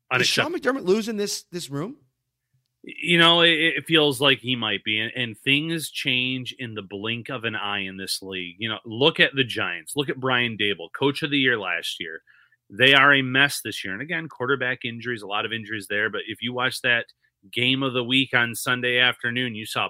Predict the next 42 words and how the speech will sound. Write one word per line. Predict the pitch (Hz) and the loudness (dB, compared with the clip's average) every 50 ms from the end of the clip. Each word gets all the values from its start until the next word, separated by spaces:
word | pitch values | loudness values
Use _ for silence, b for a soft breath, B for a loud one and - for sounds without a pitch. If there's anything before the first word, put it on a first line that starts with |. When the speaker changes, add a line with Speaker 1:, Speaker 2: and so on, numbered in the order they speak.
| - _ | -6 _
Speaker 2:
players | - 113 110 113 120 127 123 107 | -4 -2 0 0 0 0 -2 -4
voicing | 101 101 107 107 104 - 117 | -6 -6 -6 -6 -6 -6 -8
their | 101 92 - | -8 -8 -8
frustration | - 104 98 92 - - - 104 107 117 - - 123 110 | -6 -8 -8 -8 -8 -6 -4 -2 -2 -2 -4 -6 -6 -6
on | 92 87 | -8 -8
the | 87 | -10
sidelines. | - - - 104 107 110 113 110 113 113 113 113 110 110 110 - B B B B B B B _ | -10 -6 0 2 4 4 4 2 0 -2 -2 -2 -4 -4 -8 -12 B B B B B B B _
Uh, | 92 92 90 87 87 87 85 85 87 92 92 - _ 113 104 - _ 110 _ _ _ _ _ _ _ _ _ _ _ _ _ - | -4 -2 -2 -2 -2 -2 -2 -2 -2 -4 -6 -10 _ -20 -20 -20 _ _ _ _ _ _ _ _ _ _ _ _ _ _ _ -4
I | 123 | -2
don't | 123 120 | -2 -2
wanna | 107 95 | -4 -8
say | - - 104 92 | -8 -8 -8 -4
yelling | 92 101 113 120 120 120 | -4 -2 -2 -2 -2 0
at | 117 117 | 2 2
him, | 120 123 120 | 2 2 2
but, | 113 107 113 | 0 -2 -2
you | 120 113 | -2 -4
know, | 101 92 98 | -4 -4 -4
he, | 101 98 - 127 131 135 - _ _ _ 120 104 | -6 -4 -2 -2 -2 -2 -4 _ _ _ -4 0
Daboll | 117 120 117 123 117 | 2 2 2 2 2
having | 123 123 120 117 | 2 2 2 2
to | 110 107 107 104 104 101 101 110 _ _ _ | 2 0 2 0 0 -2 -6 -12 _ _ _
follow | - 113 113 120 123 123 123 | -4 -2 0 0 2 2 0
Darius | 123 104 117 113 117 123 123 117 113 - - - | 2 2 4 4 4 4 2 0 -2 -4 -6 -8
Slayton | - 117 123 127 127 113 131 127 | -4 -2 -2 -2 0 -2 -2 -2
and, | 120 113 107 98 B B B B B B | -2 -4 -4 -6 B B B B B B
and | 110 98 | -14 -4
kinda | - 131 123 117 107 | 0 2 2 2 0
get | 98 104 123 123 | 0 0 0 2
in | 123 123 120 | 2 0 0
his | 123 123 120 110 | -2 -2 -2 0
ear | 120 120 123 123 | 0 0 0 0
and | 120 117 | -2 -2
talk | - 120 117 117 110 | -2 0 0 0 0
about | 120 120 123 120 | 0 -2 -2 -2
it. | 113 - _ | -2 -4 _
Things | - 196 233 247 208 - | -4 -4 -4 -4 -6 -6
change | - - 196 175 143 - | -4 -4 -4 -4 -4 -4
quickly | - 151 135 - - 117 | -4 -4 -4 -4 -4 -6
in | 104 95 | -6 -6
this | 87 82 - - | -8 -10 -12 -12
league. | 95 90 78 71 | -12 -12 -14 -14